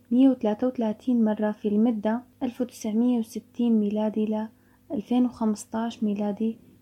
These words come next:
نتيجة النمو السكاني والهجرة الوافدة. وتشير الدراسات إلى أن سكان أبو ظبي شهدوا نقلات نوعية كبيرة في العقود الماضية، وأن اكتشاف النفط وبروز الصناعات والخدمات قد سرع عملية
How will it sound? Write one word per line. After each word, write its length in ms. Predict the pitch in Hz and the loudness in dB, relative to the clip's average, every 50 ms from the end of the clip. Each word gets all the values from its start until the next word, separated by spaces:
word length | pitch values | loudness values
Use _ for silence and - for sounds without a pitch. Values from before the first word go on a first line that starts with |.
| _ _ _ 233 | _ _ _ -4
نتيجة 580 | 233 233 - 311 320 311 311 294 294 - - | -4 2 4 4 4 6 4 4 2 2 2
النمو 380 | 240 226 226 233 240 254 285 302 | 4 4 6 6 6 6 6 4
السكاني 640 | 294 - - 254 247 - - 240 247 247 247 240 | 4 0 -6 -10 -10 -6 -4 -2 0 0 2 2
والهجرة 520 | 220 208 202 208 208 220 220 226 233 240 247 | 2 0 -2 -2 -2 -2 0 0 0 0 0
الوافدة. 560 | 247 240 254 240 226 - - 185 185 190 190 - _ _ _ | 0 0 0 -2 -2 -4 -6 -8 -8 -8 -12 -16 _ _ _
وتشير 520 | 208 208 - 226 226 - - 311 311 311 320 | -6 -4 -4 -4 -6 -2 0 0 2 2 0
الدراسات 760 | 277 - - 233 226 226 220 220 220 - - 247 247 247 247 - | -2 0 0 0 2 2 2 0 -2 -4 -6 -6 -6 -6 -6 -4
إلى 120 | - 208 208 | -2 -2 -2
أن 340 | - - - 240 240 233 226 | -2 -2 0 0 0 0 -2
سكان 460 | - - 226 - - 285 294 302 - | -4 -10 -12 -2 2 4 4 4 2
أبو 200 | - 233 233 233 | 2 -2 -2 0
ظبي 280 | 220 240 240 240 233 | 0 0 0 0 -2
شهدوا 420 | 226 - 294 294 294 262 247 240 233 | -2 -2 -2 -2 -2 0 0 2 2
نقلات 480 | 226 226 226 - 233 240 247 247 - | 0 0 -2 -2 -4 -4 -4 -2 0
نوعية 680 | 247 226 214 214 208 208 208 220 226 226 226 226 226 226 - 226 220 220 | 0 2 2 2 0 -2 -2 -2 0 0 0 -2 -2 -4 -4 -4 -4 -2
كبيرة 640 | - 226 226 240 247 240 226 208 196 - - 190 190 190 - - | -2 -4 -2 0 -2 -2 -2 -4 -6 -6 -8 -8 -8 -8 -6 -4
في 60 | 202 | -4
العقود 560 | 202 190 190 196 196 - - 226 226 214 226 | -4 -2 -2 -4 -4 -4 -2 0 0 2 2
الماضية، 640 | 233 240 240 247 247 233 202 196 190 190 190 190 - _ | 2 2 2 2 0 0 0 0 -2 -2 -2 -6 -10 _
وأن 260 | - - - 214 208 - | -4 -2 0 2 2 0
اكتشاف 680 | - - - - 220 208 - 269 269 285 277 - 277 | -2 -6 -6 -6 -6 -4 -2 -2 -2 -2 0 0 0
النفط 520 | 247 233 226 233 226 - - 233 226 - | 2 2 2 0 0 -2 -6 -8 -4 -4
وبروز 440 | 196 190 196 202 233 254 277 269 269 | -2 0 0 0 2 2 2 2 0
الصناعات 760 | 247 - - - - 214 208 208 202 208 233 254 262 - - | -2 -4 -4 -4 -2 0 0 0 -2 -2 -2 -4 -4 -4 -6
والخدمات 680 | 233 226 - - - 208 - - 208 208 208 214 220 - _ - | -8 -8 -8 -12 -14 -10 -4 -2 -2 0 0 -2 -4 -8 _ -8
قد 120 | 233 214 - | -6 -6 -6
سرع 380 | - - 269 277 285 294 285 254 | -4 0 0 2 4 4 2 2
عملية 680 | 240 220 208 202 202 196 196 196 196 214 220 240 233 | 2 0 0 0 0 0 0 0 0 0 0 0 0